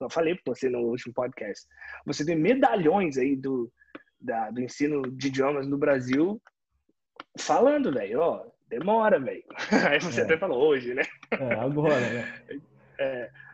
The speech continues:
Speaker 1: mas enfim, os caras falam, véi. Então,
Speaker 2: É.
Speaker 1: eu acho que isso tá meio que mudando agora.
Speaker 2: Sim.
Speaker 1: Eu acho que a galera que tá batendo na tecla de inglês em pouco tempo, acho que essa galera aí, eles, eu,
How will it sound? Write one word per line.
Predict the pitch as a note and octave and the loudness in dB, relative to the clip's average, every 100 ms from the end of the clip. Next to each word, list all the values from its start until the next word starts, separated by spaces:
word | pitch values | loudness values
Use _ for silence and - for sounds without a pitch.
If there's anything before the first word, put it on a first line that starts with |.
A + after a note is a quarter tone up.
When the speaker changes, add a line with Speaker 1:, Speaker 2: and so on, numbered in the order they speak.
| - | -4
Speaker 1:
mas | D3 G3 | -2 -2
enfim, | G3+ G3 B2 G#2+ | -2 -2 -2 -4
os | C#3 - | -10 -6
caras | F3+ G#3 - | -4 -4 -4
falam, | G3 F#3+ D3+ | -4 -2 -4
véi. | G#2 | -8
Então, | - G3 E3+ _ - | -6 -6 -6 _ -14
Speaker 2:
É. | G#2+ G2 | -10 0
Speaker 1:
eu | D#3+ | 2
acho | F3+ F#3 | 2 0
que | E3 E3+ | -8 -8
isso | F#3 G3 | -8 -4
tá | F3+ | -2
meio | E3 E3 | -2 -2
que | F#3 | 0
mudando | F#3 D#3+ B2+ B2 | 2 2 2 2
agora. | A#2+ F#2+ - - _ _ _ | 0 -2 -10 -16 _ _ _
Speaker 2:
Sim. | - A#2+ A#2 B2 | -10 -8 -8 -4
Speaker 1:
Eu | B2 | -6
acho | - | -2
que | C#3 | 0
a | |
galera | C3+ B2+ C3 C#3 | 4 4 4 0
que | C#3 | -4
tá | - B2 | -4 -4
batendo | A#2 A#2+ B2+ B2 | -2 -2 -2 -4
na | A#2+ | -4
tecla | - A2+ A#2+ A2 | -4 -6 -4 -4
de | A2+ A2+ G#2+ - _ _ _ _ _ _ _ _ | -2 0 -2 -6 _ _ _ _ _ _ _ _
inglês | A#2+ A2 A2+ A2+ | -8 -4 -4 -4
em | G#2+ G2 - _ _ - | -8 -10 -12 _ _ -10
pouco | A2 - | -8 -6
tempo, | - A#2 C#3+ B2+ A2 G2+ F2 | -8 -2 0 0 -6 -10 -10
acho | G#2 A2+ - | -8 -6 -6
que | C#3 | -6
essa | C3 B2+ | -6 -2
galera | B2 A#2+ B2 | 0 0 0
aí, | A#2 A2 B2 B2 | 0 0 0 0
eles, | A#2+ B2 A#2+ A#2+ - - _ _ _ - | 0 0 -2 -6 -14 -20 _ _ _ 0
eu, | F3 D#3+ | 0 0